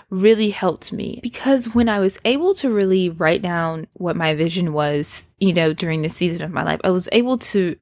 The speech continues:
analyze whether or not that vision aligned and matched up with my capacity, my availability,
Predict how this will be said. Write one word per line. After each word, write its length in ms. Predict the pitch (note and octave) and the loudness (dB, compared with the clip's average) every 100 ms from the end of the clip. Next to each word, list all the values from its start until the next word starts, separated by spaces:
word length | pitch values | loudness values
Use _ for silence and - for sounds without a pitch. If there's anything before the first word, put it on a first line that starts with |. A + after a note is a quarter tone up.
| _ | _
analyze 640 | F3 F#3 G3+ F3 D#3+ D#3+ F3+ | 0 2 2 2 0 0 -2
whether 360 | E3+ E3 E3+ | -2 0 0
or 40 | D#3 | -2
not 220 | E3+ E3 | -4 -4
that 180 | - - | -4 -4
vision 580 | E3+ F#3 G3 F#3+ E3+ D#3+ | 2 4 4 0 -2 -2
aligned 640 | E3 E3 D#3 E3 E3 - - - - - | -4 -2 0 0 -2 -8 -14 -18 -16 -4
and 160 | F#3 | 0
matched 340 | F3 D#3 - - | 2 2 0 0
up 200 | B3 - | 0 2
with 320 | G3 F3 F#3 - A#3+ - | 2 2 2 -8 -16 -12
my 160 | - | -12
capacity, 920 | E3+ - - D3 D#3 - F#3 F#3 F#3 F3+ | -12 -12 -2 0 0 0 0 2 2 0
my 140 | F3 | -2
availability, 1160 | - - - - F3+ E3+ F3 F3+ F3+ F3+ F3 | -4 -6 -6 -4 0 2 2 2 2 0 -2